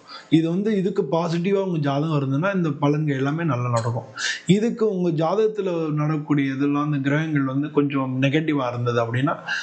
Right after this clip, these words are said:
அப்போ வந்து என்ன மாதிரி பண்ணணும் அப்படிங்கறத வந்து நான், நீங்க வந்து ஜாதகம் கூட பார்க்கலாம். என்கிட்ட நீங்க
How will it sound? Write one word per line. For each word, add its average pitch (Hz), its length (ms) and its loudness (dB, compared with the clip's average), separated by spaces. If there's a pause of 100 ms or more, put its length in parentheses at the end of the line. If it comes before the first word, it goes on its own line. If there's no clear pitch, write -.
(180)
அப்போ 160 320 2
வந்து 214 220 0
என்ன 180 140 -2
மாதிரி 147 320 -2
பண்ணணும் 131 400 0
அப்படிங்கறத 117 360 0
வந்து 151 220 0
நான், 185 180 2
நீங்க 202 260 2
வந்து 196 260 0
ஜாதகம் 147 640 -2
கூட 160 160 2
பார்க்கலாம். 120 380 0
என்கிட்ட 151 240 2
நீங்க 147 400 -2